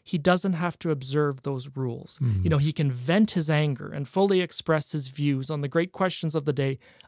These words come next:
Speaker 1: uncensored. You know, I interviewed his, his secretary.
Speaker 2: Oh,
Speaker 1: And,
Speaker 2: really?
Speaker 1: and yeah, and she told me, you know, he, he dictated his diary to her. And she told me that when he was upset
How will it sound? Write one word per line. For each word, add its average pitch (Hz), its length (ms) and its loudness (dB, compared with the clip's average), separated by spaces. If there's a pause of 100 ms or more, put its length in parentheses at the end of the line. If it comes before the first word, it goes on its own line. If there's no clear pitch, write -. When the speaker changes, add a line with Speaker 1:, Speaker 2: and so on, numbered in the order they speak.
(120)
Speaker 1:
uncensored. 160 760 2
You 165 60 -4
know, 160 140 4
I 151 100 4
interviewed 156 520 2
his, 139 200 0
his 143 140 0
secretary. - 640 -6 (260)
Speaker 2:
Oh, 226 140 2
Speaker 1:
And, 214 80 4
Speaker 2:
really? 208 260 8
Speaker 1:
and 185 160 8
yeah, 277 220 6
and 190 180 4
she 254 160 -2
told 214 320 2
me, 143 220 -2 (300)
you 196 120 6
know, 180 60 4
he, - 200 -6
he 196 220 -4
dictated 156 540 2
his 156 160 -2
diary 151 500 2
to 156 100 -4
her. 147 220 0 (340)
And 156 120 0
she 226 180 0
told 196 320 0
me 147 180 0
that 160 200 -6
when 147 160 -2
he 208 180 -2
was 240 200 -2
upset - 540 -2